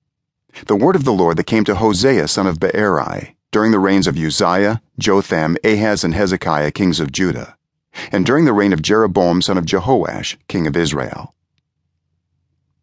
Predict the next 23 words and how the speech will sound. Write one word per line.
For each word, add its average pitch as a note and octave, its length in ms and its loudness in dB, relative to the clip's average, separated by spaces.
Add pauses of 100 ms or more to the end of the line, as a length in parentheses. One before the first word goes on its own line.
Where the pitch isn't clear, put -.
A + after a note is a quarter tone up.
(460)
When A2+ 120 2
the G2+ 80 2
Lord E3 260 2
began A2+ 280 0
to F2+ 80 2
speak - 340 -4
through B2+ 280 -2
Hosea, D#2+ 600 -6 (440)
the G#2+ 60 -2
Lord C#3+ 220 2
said C3+ 160 2
to G#2 140 0
him, F#2+ 120 2 (640)
"Go, F#2+ 440 0 (380)
marry G#2+ 460 0
a G#2+ 100 -2
promiscuous G2 720 -2
woman, D#2+ 460 -6 (100)
and F2+ 120 -2
have F#2+ 180 -2
children F#2 400 -2
with B1 140 -8
her. - 320 -12